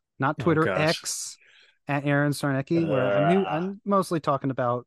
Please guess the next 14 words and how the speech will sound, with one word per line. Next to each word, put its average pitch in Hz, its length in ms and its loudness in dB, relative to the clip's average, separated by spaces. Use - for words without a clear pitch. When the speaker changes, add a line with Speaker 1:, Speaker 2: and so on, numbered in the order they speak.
Speaker 1:
movies. 123 680 -4
Uh, 107 240 -6
so 120 160 -4
you 110 160 -2
can 120 100 -4
check 110 240 -6
me 110 140 -4
out. 107 340 -6
Um, 104 420 -8
and, 117 420 -4
uh, 113 400 -4
yeah, 190 300 2
so 127 380 -2
thanks 143 400 -4